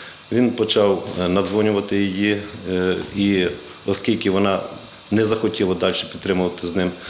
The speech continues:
відносини, він, е, почав погрожувати, що, е, виставить її, їхні спільні фотографії в інтернеті на, е, кон-, у групі «Контакти». Ситуація так склалася, не було куди,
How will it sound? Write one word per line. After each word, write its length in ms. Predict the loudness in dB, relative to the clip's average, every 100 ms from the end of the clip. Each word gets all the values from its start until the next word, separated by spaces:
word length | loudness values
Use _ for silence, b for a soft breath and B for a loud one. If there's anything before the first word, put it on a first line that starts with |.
| B B -4
відносини, 640 | 0 2 2 2 0 0 -4 -6
він, 200 | 0 0 0 -2
е, 220 | 0 2 0
почав 320 | 0 2 2
погрожувати, 720 | 2 2 2 2 0 0 0 0 -4
що, 520 | -6 -2 0 2 2 0 -4 -2
е, 240 | 0 2 0 2
виставить 560 | 0 2 0 0 -2 -14 B B B B -16 -12
її, 480 | -4 0 2 0 -2 -4
їхні 440 | -2 0 0 0
спільні 360 | 0 0 0 0
фотографії 720 | 0 0 2 2 0 -2 -2 -4 -10 -6
в 20 |
інтернеті 600 | -4 0 0 2 0 -4 -6
на, 340 | -2 2 2
е, 40 | 0 -6 -12 -10 -6 -4 -2 -2 -4 -10 -6 -2
кон-, 320 | -2 -2 -2
у 220 | 0 0
групі 300 | 0 -2 -2
«Контакти». 560 | -2 -2 0 -2 -4 -12 B B B B B -8 -2
Ситуація 580 | 0 2 2 4 2
так 140 | 2 0
склалася, 480 | 2 4 4 4 2
не 100 | 2
було 240 | 2 0
куди, 440 | 0 2 2 2